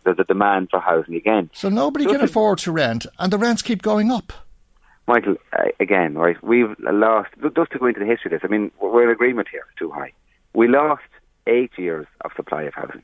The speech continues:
Speaker 2: Uh.
Speaker 1: We are trying to bring the supply of housing back up. I wish there was a quicker fix than this. There isn't. When you're going from zero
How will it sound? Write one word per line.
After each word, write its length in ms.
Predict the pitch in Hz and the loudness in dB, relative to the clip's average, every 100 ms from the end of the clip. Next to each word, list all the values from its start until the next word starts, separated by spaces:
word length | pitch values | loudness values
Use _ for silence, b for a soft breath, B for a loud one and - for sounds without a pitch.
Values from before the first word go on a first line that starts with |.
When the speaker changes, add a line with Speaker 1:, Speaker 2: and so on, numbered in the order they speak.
| _ - | _ -6
Speaker 2:
Uh. 220 | 135 123 113 | -4 -4 -2
Speaker 1:
We 120 | 92 | 0
are 80 | 87 | 2
trying 300 | 113 113 110 - | 2 2 0 -2
to 60 | |
bring 140 | 95 90 | 0 0
the 80 | |
supply 240 | 82 87 87 | -4 0 0
of 80 | 82 | 2
housing 220 | 78 76 | -2 -2
back 240 | 76 73 | -4 -2
up. 80 | - - | -6 0
I 220 | 110 143 | 2 2
wish 240 | 120 123 123 - - b | 2 0 0 -12 -20 b
there 100 | 95 | -2
was 100 | 87 | 0
a 40 | 82 | -2
quicker 360 | - 123 - | -2 0 0
fix 260 | 101 95 - - | 0 0 -2 -6
than 120 | 87 | 0
this. 140 | 85 - B B B - | -2 -2 B B B 0
There 180 | 98 95 | 2 2
isn't. 420 | - 87 - 69 | 0 -2 -4 -4
When 100 | 95 | 0
you're 100 | 98 | 2
going 200 | 98 113 | 4 2
from 300 | 113 104 95 | 0 -4 -2
zero 460 | 98 135 127 98 101 | 2 4 4 2 0